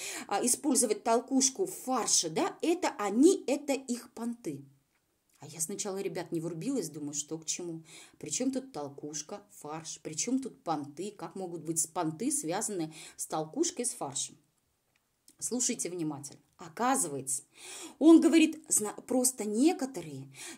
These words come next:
не хотят делать так, как делали их мамы и бабушки,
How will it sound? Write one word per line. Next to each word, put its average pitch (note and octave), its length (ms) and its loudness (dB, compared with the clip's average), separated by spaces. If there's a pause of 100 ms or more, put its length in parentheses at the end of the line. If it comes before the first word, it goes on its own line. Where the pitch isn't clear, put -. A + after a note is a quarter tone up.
не C4 200 10
хотят B3+ 880 2
делать F#3+ 760 2
так, A3+ 320 2
как E3 200 -2
делали G3+ 400 2
их - 320 -4
мамы G3+ 440 2
и D#3 80 2
бабушки, A3 920 6